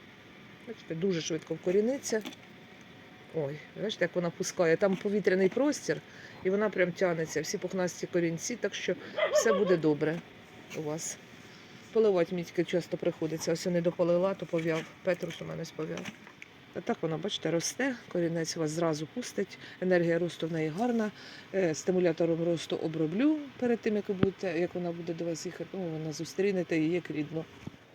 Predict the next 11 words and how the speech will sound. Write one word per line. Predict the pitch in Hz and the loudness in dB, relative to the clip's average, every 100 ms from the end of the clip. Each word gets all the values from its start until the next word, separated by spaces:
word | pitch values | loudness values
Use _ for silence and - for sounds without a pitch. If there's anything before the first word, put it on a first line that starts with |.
| - - - - - | -20 -20 -20 -20 -16
І | |
щоб | 220 233 | -8 -6
виникло | 208 214 202 208 | -4 -4 -4 -4
якомога | 190 208 208 208 | -6 -4 -2 -2
менше | 175 165 160 170 | -2 -2 -4 -4
непорозумінь, | 160 156 175 170 190 214 285 - - - - | -6 -4 -4 -2 -2 -2 -4 -10 -18 -20 -8
на | 180 185 | -4 -4
одному | 180 208 180 | -2 -2 -2
із | |
саджанців | - 220 240 214 196 175 | -4 -8 -6 -6 -6 -8
показую, | 170 196 214 185 170 | -6 -4 -4 -2 -2